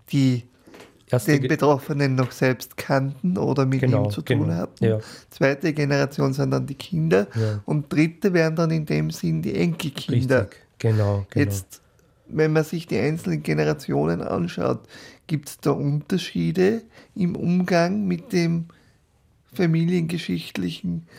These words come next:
Speaker 2: Hm.
Speaker 1: Vorkommnissen? Und
Speaker 2: Ja.
Speaker 1: wenn ja, welche?
Speaker 2: Also wir haben,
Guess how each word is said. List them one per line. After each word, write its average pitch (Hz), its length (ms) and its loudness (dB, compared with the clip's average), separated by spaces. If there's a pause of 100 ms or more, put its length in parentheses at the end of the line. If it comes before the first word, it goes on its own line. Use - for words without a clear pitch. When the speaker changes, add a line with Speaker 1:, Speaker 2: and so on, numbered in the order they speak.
(220)
Speaker 2:
Hm. 117 80 -2
Speaker 1:
Vorkommnissen? 180 880 -2 (340)
Und 107 240 -2
Speaker 2:
Ja. 170 60 0
Speaker 1:
wenn 156 140 -2
ja, 131 240 0
welche? 160 460 -4 (920)
Speaker 2:
Also 113 200 2
wir 123 160 4
haben, 123 380 4